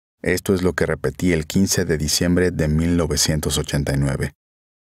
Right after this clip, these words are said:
Mis palabras fueron tergiversadas por la administración Bush, que buscaba todas las justificaciones posibles para invadir Panamá.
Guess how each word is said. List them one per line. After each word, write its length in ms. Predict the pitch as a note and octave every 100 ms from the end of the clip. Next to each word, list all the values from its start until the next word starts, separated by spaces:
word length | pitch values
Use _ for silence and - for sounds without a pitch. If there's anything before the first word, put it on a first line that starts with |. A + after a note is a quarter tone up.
| _
Mis 220 | F2+ D#2+
palabras 600 | E2 D#2 F2+ G2 G2+ -
fueron 340 | - - F#2 E2+
tergiversadas 840 | F#2 D#2+ F2+ D2 - - E2 E2+
por 200 | - E2+
la 100 | E2
administración 720 | D2 D#2+ D2+ D2 D#2 F2 E2+
Bush, 280 | E2 F#2+ - - _ _
que 100 | -
buscaba 480 | E2 - G#2 G2 G2+
todas 480 | - A2+ A2+ A#2+
las 140 | G#2+ F#2+
justificaciones 880 | - - F2+ D#2+ E2+ D#2+ F#2+ G2+ -
posibles 520 | D#2 - F#2+ F#2+ F#2
para 300 | - E2 D#2
invadir 380 | D2 D2 F2 D#2+
Panamá. 440 | D#2+ C2 B1+ -